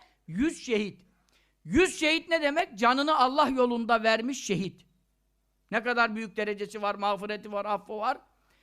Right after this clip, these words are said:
Yüz tane şehidi bir tarafa koy, benim ölmüş sünnetimi diriltene yüz şehit sevabı var.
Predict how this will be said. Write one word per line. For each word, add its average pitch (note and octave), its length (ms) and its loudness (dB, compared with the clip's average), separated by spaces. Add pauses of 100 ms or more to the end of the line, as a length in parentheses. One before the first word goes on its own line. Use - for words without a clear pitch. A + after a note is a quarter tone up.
(180)
Yüz E4+ 380 0
tane C#4+ 320 4
şehidi C4+ 340 -4
bir C#4+ 60 -10
tarafa C#4 360 2
koy, D#4+ 260 4 (280)
benim C#4+ 280 2
ölmüş C#4+ 420 4
sünnetimi A#3+ 720 0
diriltene C4+ 760 2 (720)
yüz D4 420 4
şehit D4 540 2 (380)
sevabı E3+ 480 -8
var. A2 80 -20